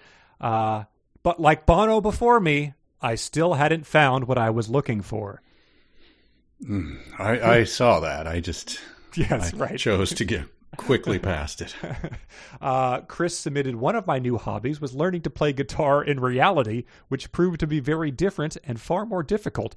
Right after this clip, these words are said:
Speaker 1: than playing a simulated axe in the Oasis." And his comment was just, "No shit." <laughs> Uh,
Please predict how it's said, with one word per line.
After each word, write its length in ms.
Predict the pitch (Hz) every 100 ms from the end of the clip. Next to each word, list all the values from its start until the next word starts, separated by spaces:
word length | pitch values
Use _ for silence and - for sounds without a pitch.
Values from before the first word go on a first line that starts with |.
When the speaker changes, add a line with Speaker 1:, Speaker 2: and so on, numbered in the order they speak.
| - _ -
Speaker 1:
than 120 | 127
playing 360 | - 139 139 143
a 60 |
simulated 680 | 117 - 214 190 160 156 151 -
axe 380 | 180 120 -
in 80 | 117
the 160 | 123 135
Oasis." 580 | 139 160 - 101 - - _ _ _ _ -
And 80 | 107
his 100 | 104
comment 340 | 123 127 131
was 120 | 120 101
just, 260 | 120 -
"No 280 | 113 107 196
shit." 460 | - 180 147 - - 131 175 - - 170
<laughs> 400 | - - - -
Uh, 520 | 143 135 131 131